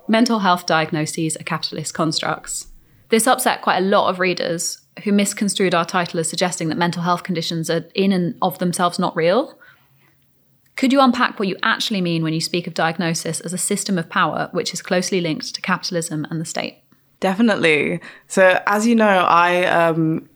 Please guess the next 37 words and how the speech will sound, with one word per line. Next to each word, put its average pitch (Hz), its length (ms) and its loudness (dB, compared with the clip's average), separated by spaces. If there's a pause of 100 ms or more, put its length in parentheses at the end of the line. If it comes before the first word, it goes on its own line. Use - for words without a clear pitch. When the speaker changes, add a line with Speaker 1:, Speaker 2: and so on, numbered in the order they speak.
Speaker 2:
yeah, 175 480 2
I 170 200 4
had 180 280 2
a 180 40 -2
difficulty 185 440 0
with 160 180 0
this 160 160 -2
title 160 400 0
as 147 140 -2
well, 156 460 0 (280)
um, 175 360 2
partly 226 420 2
just 185 240 -2
because 165 640 0 (220)
condensing 165 560 0
things 156 260 0
down 147 480 0
into 156 280 -2
a 151 40 0
title, 147 560 -2
um, 147 360 0
inherently 160 480 0
kind 160 180 -2
of 151 100 -4
destroys 147 520 -2
nuance. 151 520 -2
Like, 147 140 -2
it's - 120 -10
just - 160 -4
something 151 320 -2
that - 140 0
we 165 60 -2
Speaker 1:
Yeah. 160 100 -4
Speaker 2:
face 156 260 -4
in 156 140 -4
journalism, 156 640 -2
right? - 320 -2